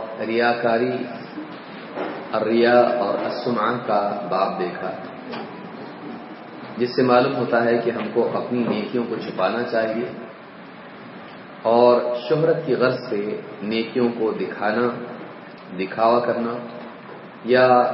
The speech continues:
نیکیوں کو سنانا، یہ اچھی چیز نہیں، بلکہ آخرت میں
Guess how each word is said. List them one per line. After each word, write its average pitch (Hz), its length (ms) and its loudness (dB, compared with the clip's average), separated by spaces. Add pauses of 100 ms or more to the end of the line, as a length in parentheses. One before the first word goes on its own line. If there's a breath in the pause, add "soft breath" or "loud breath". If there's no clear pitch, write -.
نیکیوں 123 440 0
کو 117 120 -2
سنانا، 113 540 -2 (1120)
یہ 127 460 0 (100)
اچھی - 260 -4
چیز 104 280 -6
نہیں، 110 280 -4
بلکہ 107 460 -2
آخرت 104 500 0
میں 98 160 -6